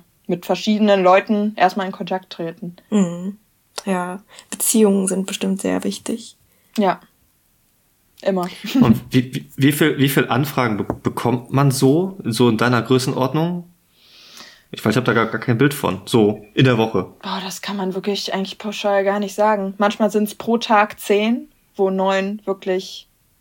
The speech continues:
Speaker 1: Bullshit sind, Abnehmshakes und <laughs> weiß ich nicht was.
Speaker 3: Mhm.
Speaker 1: Ähm, manchmal sind's aber auch, weiß ich nicht, eine Woche gar keine.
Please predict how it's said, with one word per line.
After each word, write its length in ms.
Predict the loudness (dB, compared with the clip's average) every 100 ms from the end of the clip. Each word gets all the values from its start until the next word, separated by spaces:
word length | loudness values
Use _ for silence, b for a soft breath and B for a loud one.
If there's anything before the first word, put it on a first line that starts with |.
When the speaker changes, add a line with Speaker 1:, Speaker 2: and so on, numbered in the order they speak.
| -2
Speaker 1:
Bullshit 440 | -2 -2 -6 -10
sind, 360 | -6 -4 -4 -2
Abnehmshakes 800 | -4 -2 -6 -6 -6 -4 -6 -6
und 180 | -6 0
<laughs> 0 |
weiß 200 | 0 2
ich 140 | 0
nicht 220 | 0 0
was. 340 | 4 4 2 0
Speaker 3:
Mhm. 420 | 2 2 0 -2
Speaker 1:
Ähm, 380 | 2 4 4 2 0
manchmal 440 | 0 0 2 2
sind's 180 | 2 2
aber 280 | 4 6 6
auch, 260 | 6 4
weiß 140 | 0 0
ich 100 | 0
nicht, 260 | -2 -2
eine 120 | 0
Woche 480 | 2 4 6 6 4 _ _ _ _ _
gar 240 | 0 0 0
keine. 540 | 0 2 2 0 -2